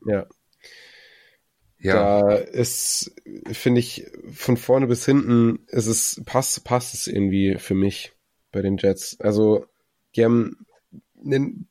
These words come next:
Speaker 1: den, wenn nicht der beste Cornerback den, der Liga mit Sauce Gardner. Ähm, ich feier den Typen extrem.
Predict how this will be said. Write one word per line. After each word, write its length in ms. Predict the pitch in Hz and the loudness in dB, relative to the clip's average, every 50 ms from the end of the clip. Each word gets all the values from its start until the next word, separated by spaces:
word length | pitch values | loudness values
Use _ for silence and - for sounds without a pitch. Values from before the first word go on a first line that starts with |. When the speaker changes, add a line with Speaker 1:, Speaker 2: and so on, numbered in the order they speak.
| _ _ _ - | _ _ _ 0
Speaker 1:
den, 380 | 139 143 - - - - - - | 0 2 2 -2 -6 -8 -8 -8
wenn 240 | - 110 127 151 170 | -2 2 4 4 4
nicht 220 | 165 156 - - | 4 2 0 0
der 80 | 127 120 | 0 2
beste 340 | 110 127 143 - - 135 | 2 0 0 0 -2 -4
Cornerback 460 | 120 - 127 127 120 107 110 107 - - | 0 2 2 2 2 0 -2 -4 -2 -2
den, 280 | 110 104 104 101 - | -2 -2 -2 -4 -2
der 120 | - 107 104 | 0 0 0
Liga 260 | 104 113 117 120 117 | 0 0 0 0 0
mit 160 | 113 110 104 | 0 0 -2
Sauce 220 | - 101 104 98 | -4 -6 -6 -6
Gardner. 400 | - - 107 110 113 113 117 117 120 - - - - - - - - _ _ _ _ _ _ | -4 -2 -2 0 2 2 0 0 -2 -6 -18 -20 -20 -20 -20 -20 -20 _ _ _ _ _ _
Ähm, 640 | - 107 104 101 101 101 101 101 101 104 104 - - _ _ _ _ _ _ _ _ _ _ _ _ _ _ | 2 4 4 6 6 6 4 4 4 2 0 -2 -8 _ _ _ _ _ _ _ _ _ _ _ _ _ _
ich 120 | 110 - | -4 -4
feier 280 | - - 123 123 127 113 | 0 2 4 4 6 4
den 140 | 110 113 | 4 2
Typen 260 | 110 - 123 120 117 117 | 2 0 -2 0 0 0
extrem. 560 | 113 113 - - - 113 107 110 117 120 | 0 0 -2 -2 2 2 4 4 2 0